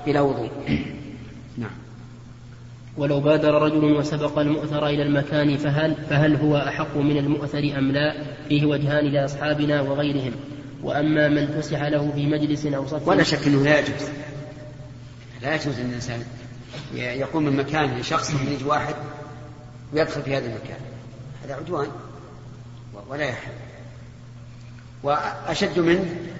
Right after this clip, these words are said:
Speaker 1: أن بعض الناس <clears throat> إذا خاف من فوت الركعة ولم يكن في المك-، في الصف مكان جلب واحدا ثم دخل في مكان.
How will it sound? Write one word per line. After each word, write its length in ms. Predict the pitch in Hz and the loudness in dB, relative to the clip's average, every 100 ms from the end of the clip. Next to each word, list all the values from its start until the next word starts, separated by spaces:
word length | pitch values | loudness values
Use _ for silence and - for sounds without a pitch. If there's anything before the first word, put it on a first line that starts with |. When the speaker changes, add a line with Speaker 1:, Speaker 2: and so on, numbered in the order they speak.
| - | -10
Speaker 1:
أن 180 | 135 135 | -4 0
بعض 220 | 151 175 | 4 4
الناس 360 | 147 143 165 160 - - 240 | 4 2 2 0 -2 4 6
<clears throat> 300 | 175 - - | 6 0 0
إذا 120 | 143 | 0
خاف 420 | - 156 143 139 - - - - 139 | 2 0 0 -2 -4 -8 -12 -10 -6
من 80 | 131 | -2
فوت 220 | 147 123 | -2 -2
الركعة 480 | 117 143 127 147 139 - | -4 -4 -4 -6 -8 -8
ولم 240 | 127 131 | -6 -4
يكن 280 | 127 127 127 | -4 -6 -8
في 60 | 113 | -6
المك-، 320 | 127 123 127 | -8 -8 -8
في 240 | 123 135 120 | -6 -6 -6
الصف 360 | - 123 120 | -6 -6 -6
مكان 300 | 120 143 170 - - - - - - | -2 0 2 0 -8 -12 -14 -6 2
جلب 240 | 175 156 | 4 6
واحدا 540 | 143 127 110 131 147 180 - - - - - - - - - - - - - - | 4 4 -2 -2 -4 -4 -8 -12 -14 -14 -16 -16 -16 -16 -18 -18 -18 -18 -18 -10
ثم 200 | 160 160 | -4 -2
دخل 240 | 165 170 160 | 0 0 0
في 180 | 135 123 | 0 -2
مكان. 280 | 113 - | -4 -8